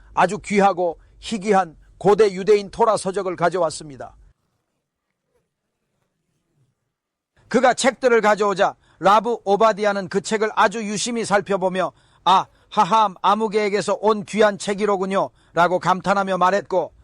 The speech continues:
라브 오바디아는 마치 그 책을 처음 보는 듯 매우 신기한 표정으로 즉시 책을 펼쳐 자세히 보았습니다. 실제로 그는 세상이 존재하지 않는 것처럼 구절 하나하나를 공부하고 있습니다.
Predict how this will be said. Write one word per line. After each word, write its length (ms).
라브 440
오바디아는 640
마치 320
그 160
책을 300
처음 360
보는 240
듯 200
매우 240
신기한 480
표정으로 500
즉시 340
책을 280
펼쳐 400
자세히 400
보았습니다. 680
실제로 600
그는 260
세상이 480
존재하지 560
않는 240
것처럼 460
구절 320
하나하나를 580
공부하고 460
있습니다. 500